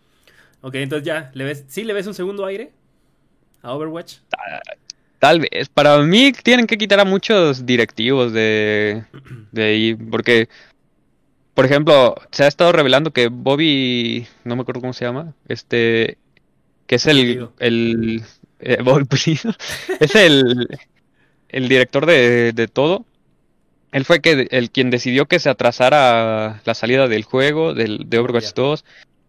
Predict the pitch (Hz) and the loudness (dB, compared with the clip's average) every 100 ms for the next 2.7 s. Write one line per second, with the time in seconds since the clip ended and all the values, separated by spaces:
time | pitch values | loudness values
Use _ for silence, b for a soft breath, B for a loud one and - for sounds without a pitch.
0 | - 127 143 139 139 131 120 113 113 120 | -4 -2 2 0 4 4 6 6 6 4
1 | 127 131 135 123 117 - 123 123 117 123 | 2 2 4 2 2 0 0 2 0 0
2 | 123 127 131 117 _ _ - | 0 0 -2 -4 _ _ -20